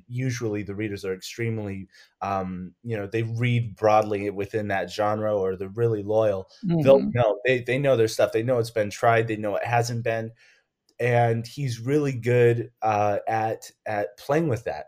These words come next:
Speaker 1: and saying, "Listen, I, I know you're, I, I know you're smart. I know you're not stupid. I know you've read other books. Tr-, I, I can trust you to figure out what's gonna happen." And, and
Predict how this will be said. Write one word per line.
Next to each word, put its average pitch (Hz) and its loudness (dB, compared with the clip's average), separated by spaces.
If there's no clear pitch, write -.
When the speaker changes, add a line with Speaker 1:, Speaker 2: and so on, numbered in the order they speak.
Speaker 1:
and 95 -14
saying, 117 -6
"Listen, 143 2
I, 110 0
I 120 -2
know 151 -2
you're, 151 6
I, 120 2
I 131 -4
know 151 0
you're 165 2
smart. 147 -2
I 101 -8
know 120 -6
you're 147 -4
not 139 -2
stupid. 98 -4
I 95 -2
know 127 -2
you've 131 -2
read 123 4
other 117 4
books. 104 0
Tr-, - -8
I, 127 4
I 127 2
can 127 -6
trust 139 0
you 123 -4
to 101 -6
figure 107 0
out 98 2
what's 98 -6
gonna 92 -6
happen." 95 -4
And, 104 -4
and 104 -10